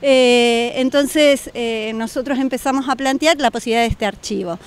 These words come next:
Por otro lado, también nos informamos que un, un convenio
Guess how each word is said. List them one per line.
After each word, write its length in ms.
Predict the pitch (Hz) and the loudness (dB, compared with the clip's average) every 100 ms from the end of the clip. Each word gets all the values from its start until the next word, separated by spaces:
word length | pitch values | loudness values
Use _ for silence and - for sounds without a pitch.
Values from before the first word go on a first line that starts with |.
| - - | -20 -4
Por 140 | 269 277 | 2 2
otro 240 | 320 349 | 4 2
lado, 280 | 349 381 415 | 4 2 0
también 260 | 294 277 285 | -2 -2 -2
nos 120 | 277 | -4
informamos 500 | 262 254 285 339 370 | -4 -4 -2 -2 -2
que 100 | 285 | -2
un, 1000 | 277 277 269 254 247 233 226 220 214 214 - | -2 0 0 0 -2 -4 -6 -8 -8 -10 -6
un 140 | 262 | -4
convenio 560 | 277 262 311 370 403 | 0 0 2 2 2